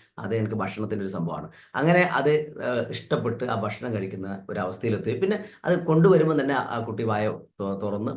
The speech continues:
ഭക്ഷണത്തിനായി കാത്തിരിക്കുകയും ചെയ്യും. ഇത് നമുക്ക് മനസ്സിലായൊരു ചിത്രമാണ്. കാരണം അതെങ്ങനെയാണ് ആദ്യ കുട്ടിക്ക് ആ ചിത്രങ്ങളില്ല,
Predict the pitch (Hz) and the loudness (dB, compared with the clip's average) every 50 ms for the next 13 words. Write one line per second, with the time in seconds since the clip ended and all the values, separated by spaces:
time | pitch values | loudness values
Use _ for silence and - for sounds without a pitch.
0 | 110 110 104 - 107 104 90 87 92 98 95 92 90 - 85 85 82 82 80 - | -4 -6 -6 -6 -6 -8 -8 -8 -10 -8 -8 -8 -8 -6 -8 -8 -8 -8 -12 -12
1 | - - - _ _ _ _ _ _ _ _ _ _ _ _ _ _ - 214 240 | -16 -18 -20 _ _ _ _ _ _ _ _ _ _ _ _ _ _ 2 6 6
2 | 233 226 226 214 208 190 180 170 165 185 190 185 180 165 160 160 160 151 120 95 | 8 8 6 6 6 6 6 6 6 6 6 6 6 4 2 2 4 4 4 4
3 | 78 - - _ _ _ _ _ - 147 156 165 170 165 170 185 208 226 220 202 | 2 -2 -12 _ _ _ _ _ -4 -2 0 2 2 4 4 4 6 6 6 6
4 | 190 170 175 196 208 233 226 208 196 214 202 202 185 165 170 165 175 175 175 170 | 6 6 6 4 4 2 2 2 2 0 0 0 0 0 -2 0 0 0 0 0
5 | 151 139 131 135 | -2 -2 0 -2